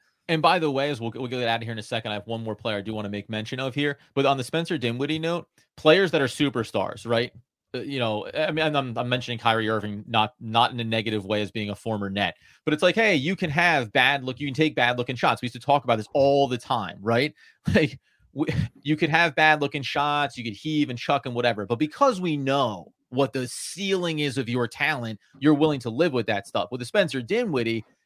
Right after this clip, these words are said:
and the fan base, it always feels like, "Hey, you're walking a fine line here, buddy." Like, you know, you,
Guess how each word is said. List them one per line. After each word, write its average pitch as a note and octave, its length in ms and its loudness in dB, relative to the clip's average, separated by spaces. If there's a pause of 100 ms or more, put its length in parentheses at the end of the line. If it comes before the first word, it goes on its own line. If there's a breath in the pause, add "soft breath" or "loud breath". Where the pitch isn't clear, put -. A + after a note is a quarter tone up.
and C3+ 140 -2
the A#2+ 60 -4
fan B2 280 0
base, A#2 220 -2
it C3+ 80 0
always C#3+ 220 4
feels C3 240 -2
like, A#2 120 0
"Hey, A#2 280 0 (180)
you're C3 140 0
walking B2+ 260 2
a F#2+ 40 -8
fine A2+ 300 -2
line A#2+ 240 0
here, G2+ 140 -4
buddy." G2 340 -4 (260)
Like, A2+ 220 -2
you B2+ 80 -2
know, A2+ 140 0
you, C#3+ 260 0